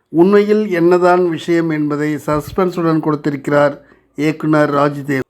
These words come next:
கேரக்டருக்கு தகுந்தபடி உணர்ச்சிகளை கொட்டி நடித்திருக்கிறார் ஸ்ரீகாந்த். இந்த படத்தில் செய்த அளவுக்கு ஆக்ஷன்,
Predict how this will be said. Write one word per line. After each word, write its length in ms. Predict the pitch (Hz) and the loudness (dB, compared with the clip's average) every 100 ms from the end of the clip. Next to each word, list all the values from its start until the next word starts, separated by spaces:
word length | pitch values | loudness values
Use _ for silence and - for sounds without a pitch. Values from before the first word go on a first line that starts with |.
| - | -2
கேரக்டருக்கு 640 | 170 196 202 202 185 190 160 | 0 0 0 -4 -2 -4 -2
தகுந்தபடி 640 | 160 160 147 139 143 180 | 0 0 -2 -4 -8 -6
உணர்ச்சிகளை 520 | 165 170 180 196 175 | 0 0 2 0 0
கொட்டி 320 | 170 160 160 185 | 0 -4 -2 0
நடித்திருக்கிறார் 720 | 160 143 151 139 147 151 160 - | 0 -2 -6 -4 -2 0 -2 -6
ஸ்ரீகாந்த். 480 | 160 143 147 131 - _ _ _ _ _ | -4 0 0 0 -6 _ _ _ _ _
இந்த 260 | 151 156 160 | 0 0 0
படத்தில் 400 | 175 190 202 196 | 0 0 -2 -2
செய்த 380 | - 170 165 | 0 0 2
அளவுக்கு 500 | 156 160 165 165 190 | 2 2 -2 -2 -2
ஆக்ஷன், 520 | 170 147 156 - 175 | 0 0 -4 -4 -4